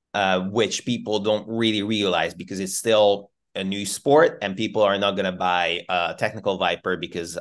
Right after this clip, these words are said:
um, Juan Lebron plays with it. They're not gonna, potentially they're gonna buy a Metal Bone, but a Metal Bone is like, what, three,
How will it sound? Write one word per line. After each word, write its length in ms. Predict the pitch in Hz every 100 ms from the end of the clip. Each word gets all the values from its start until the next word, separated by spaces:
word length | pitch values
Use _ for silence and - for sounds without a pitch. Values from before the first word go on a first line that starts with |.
| -
um, 600 | 95 87 85 85 82 - _ _ _
Juan 240 | 117 104 95
Lebron 480 | 92 107 101 92
plays 280 | 117 123 123
with 140 | - -
it. 240 | - - _ _ _ _ -
They're 160 | 98 101
not 220 | 104 92
gonna, 360 | 101 95 - _ - - - - _ -
potentially 540 | 151 220 214 202 160
they're 160 | 117 113
gonna 200 | 113 107
buy 200 | 101 98
a 60 |
Metal 320 | 101 120 120 92
Bone, 320 | 87 87 101
but 120 | 104
a 40 |
Metal 280 | 107 110 110
Bone 180 | 101 98
is 100 | 92
like, 220 | 92 87 -
what, 260 | 87 - - -
three, 320 | 110 98 95